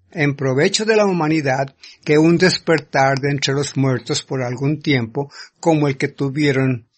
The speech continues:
unos cuantos en los días que Jesús estuvo en la tierra.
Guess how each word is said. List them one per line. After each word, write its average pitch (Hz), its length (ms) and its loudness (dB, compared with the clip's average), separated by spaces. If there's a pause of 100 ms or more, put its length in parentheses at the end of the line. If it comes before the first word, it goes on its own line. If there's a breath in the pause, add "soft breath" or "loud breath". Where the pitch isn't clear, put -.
(120)
unos 139 320 -2
cuantos 135 600 -2
en 135 80 0
los 123 220 -4
días 135 340 2
que 147 160 -2
Jesús 131 420 -6
estuvo 131 520 -6
en 127 80 -4
la 120 100 -8
tierra. 123 480 -4